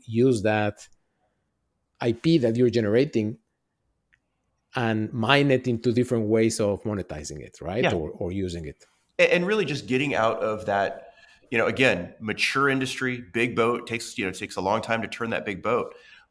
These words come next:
Speaker 2: But you've gotta get out, you've gotta get your sellers and our, our marketing consultants to understand that there's so much opportunity outside a thirty-second commercial on broadcast.
Speaker 1: Yeah.
Speaker 2: You know, it's hard
Speaker 1: Yeah.
Speaker 2: for them to wrap their head around, like you just said, putting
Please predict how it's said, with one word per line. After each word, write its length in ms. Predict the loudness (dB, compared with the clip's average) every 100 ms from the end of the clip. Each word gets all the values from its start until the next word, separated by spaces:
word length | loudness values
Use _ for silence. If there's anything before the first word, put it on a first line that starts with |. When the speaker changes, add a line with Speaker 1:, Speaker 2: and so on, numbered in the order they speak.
| _
Speaker 2:
But 160 | -4
you've 220 | 0 -2
gotta 240 | 0 0 0
get 160 | 2
out, 320 | 4 4 2 0
you've 160 | -2
gotta 220 | 0 -2
get 180 | -2 -4
your 560 | -4 -2 0 0 0 -4 -16 _
sellers 680 | -14 -10 2 2 4 -2 -4
and 100 | 0
our, 140 | 0 2
our 200 | 0 0
marketing 300 | 0 0 -8
consultants 460 | -10 -6 -6 -6
to 120 | -6
understand 640 | -6 -6 -8 -4 -2 -2 -2
that 180 | -4 -6 -16 _ _ _ _ _ _
there's 240 | -6 -4 -2
so 140 | 0
much 160 | 0 -2
opportunity 500 | -4 -4 -4 0 0
outside 400 | 0 -2 -2 -2
a 40 |
thirty-second 520 | -4 -8 -6 -6 -8
commercial 400 | -8 -8 -8 -6
on 80 | -8
broadcast. 600 | -8 -10 -12 -18 -18 -20 _ _ _ _ _
Speaker 1:
Yeah. 380 | -8 -6 -8 -12 -10
Speaker 2:
You 100 | 2
know, 80 | 4
it's 100 | 4
hard 240 | 4 4 4
Speaker 1:
Yeah. 80 |
Speaker 2:
for 80 | 4
them 140 | 0 2
to 40 |
wrap 240 | 4 2
their 120 | 2 -2
head 180 | 0
around, 400 | 0 2 0 0
like 180 | -4 -4
you 100 | -4
just 220 | -4 -6
said, 340 | -2 0 0 -6 _ _ _ _ _ _ _ _ _
putting 560 | -6 0 2 2 0